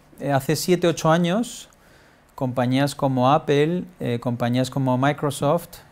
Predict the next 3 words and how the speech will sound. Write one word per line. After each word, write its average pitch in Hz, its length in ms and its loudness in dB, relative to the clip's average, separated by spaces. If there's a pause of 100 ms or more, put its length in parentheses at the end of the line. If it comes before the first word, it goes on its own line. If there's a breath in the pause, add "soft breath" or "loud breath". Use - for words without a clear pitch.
(120)
eh, 117 540 -4
estaban 127 1040 0
cotizando 135 800 0